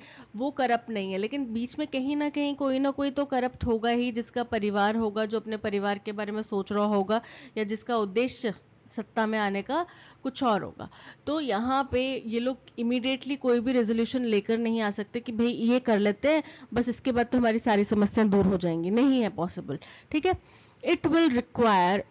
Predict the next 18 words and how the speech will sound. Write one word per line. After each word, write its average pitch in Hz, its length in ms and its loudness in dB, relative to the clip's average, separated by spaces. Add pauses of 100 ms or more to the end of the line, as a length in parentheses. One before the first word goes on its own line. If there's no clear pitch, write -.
overcoming 254 920 2
significant 254 760 0
technological 208 760 4
barriers 180 800 0
and 226 280 -2
ensuring 214 720 -2 (180)
equitable 254 680 2
access।" 185 520 -6
बिल्कुल 226 280 2
करेक्ट 226 420 0
है, 277 120 2 (340)
इसके - 300 0
लिए 262 240 2
हमें 254 440 2 (480)
टेक्नोलॉजी 208 600 4
का 254 180 2
जो 220 220 4
भी 277 440 2